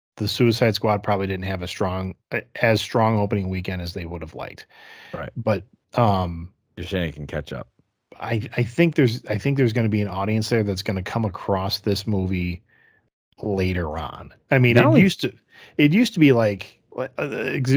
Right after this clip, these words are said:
Speaker 1: perfect example would be Austin Powers.
Speaker 2: Right.
Speaker 1: Um, Austin Powers, International Man of Mystery, the first Austin Powers film,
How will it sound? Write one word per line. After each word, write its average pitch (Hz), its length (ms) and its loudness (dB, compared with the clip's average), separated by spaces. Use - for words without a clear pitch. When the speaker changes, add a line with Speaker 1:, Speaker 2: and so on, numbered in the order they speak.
Speaker 1:
perfect 160 240 6
example 117 360 0
would 98 120 0
be 92 100 -2
Austin 85 380 -8
Powers. - 420 -16
Speaker 2:
Right. 92 220 -2
Speaker 1:
Um, 92 320 -2
Austin 135 260 4
Powers, 110 320 4
International 104 640 -2
Man 95 240 -2
of 90 40 -4
Mystery, 90 300 -6
the 85 120 -8
first 107 280 0
Austin 95 300 0
Powers 82 340 -6
film, 80 320 -8